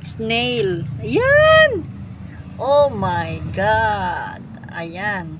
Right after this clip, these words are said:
pinamahayan na nga siya. Kaya ayoko na ng lupa na yan. Tanggalin lang natin tong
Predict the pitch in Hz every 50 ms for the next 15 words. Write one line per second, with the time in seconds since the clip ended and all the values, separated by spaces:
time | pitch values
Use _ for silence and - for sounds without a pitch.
0 | - - 180 175 180 175 175 175 180 185 190 196 196 196 190 185 180 185 175 175
1 | 170 175 175 180 180 - - 170 165 156 - - 170 - - - - - - _
2 | - - - - _ _ _ - _ - - - _ _ - _ _ - - -
3 | - _ _ 180 170 175 185 190 180 - 175 180 180 180 180 180 180 175 175 175
4 | 170 170 170 175 170 - 175 170 165 160 160 160 165 156 165 175 170 175 _ _
5 | - _ _ _ _ _ _ _ _ _ _ _ _ - _ _ _ _ _ _
6 | _ _ _ - _ _ - _ - _ _ _ _ _ - 185 175 175 175 170
7 | 175 175 170 175 170 170 165 165 160 - 165 165 165 - 165 165 165 160 175 165